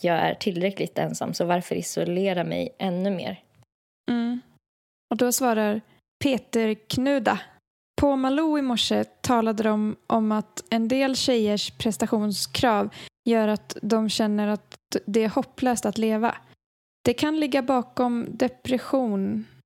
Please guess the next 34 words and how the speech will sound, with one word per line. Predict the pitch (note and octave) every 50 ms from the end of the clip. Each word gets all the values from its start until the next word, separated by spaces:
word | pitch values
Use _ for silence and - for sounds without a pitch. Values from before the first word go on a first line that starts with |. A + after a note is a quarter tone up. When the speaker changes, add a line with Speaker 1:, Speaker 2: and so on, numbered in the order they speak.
| _ _ _ _ _ _ _ _ -
Speaker 2:
Finns | C4+ B3+ B3 - -
tusen | - D4+ C#4+ C#4 C4 - A#3+ -
orsaker | - A3 G#3 - - A3 A3 - - - -
att | - G3 -
man | G#3 G#3 G#3
mår | G#3 G#3 G#3+
dåligt. | G3 A3 G#3+ G#3 G#3+ A3 - - _ - - - - - - _ _ _ _
Jag | - C4 C4+ C4+
tror | - - A#3+ A3+
att | G#3+ -
tjejers | - - B3 A#3 A3 A3 A#3 A#3 - - -
uppgift | A#3 - - - - A3+ - - - - - -
är | G#3 G3+ G3+
att | G3+ - - -
bli | G3+ F#3+ -
gravida | G3+ G3+ G3+ G3+ G#3+ B3+ C#4 C4 A#3 C4+ C#4 C#4 C4+ - - - _ _ _ _ A#3+
och | A#3+ A#3+ - - -
kan | - A#3+ A3 G#3+
fokusera | - A3+ G3+ - A3 F#3+ - G#3 G3+ G3 F#3+
på | - G3+
det. | F#3 A3 - - - - _ - F#4+ F#4 - - - - - - _ _ _
Den | A#3 G#3 C4 D4 D4+ D4+ D4 D4+ D4+ -
killen | - E4 C4 G#3 G#3+ A3 A3+ A#3+ A#3+ A#3+ A3+
du | A3+ A3+
har | G#3 F#3+ G3+ G3 G3 G3 G3 - - _
nu, | - A#3+ C#4 D4 C4 G#3+ - - G3 A#3 -
alltså. | - G3+ F#3+ - - - F3+ - G#3 - - - - _ _ _ -
Du | B3 A#3+
borde | A3 A#3 A#3 G#3+ A3
tänka | - - B3+ A3+ G#3+ G3+ - A#3+
på | A3+ - A3+
barn | G3 F#3 B3 B3 B3 A#3+ A#3+
med | A#3+ A#3
honom. | G#3+ A3 G#3 G3 G3 G3 G3 G3 G3+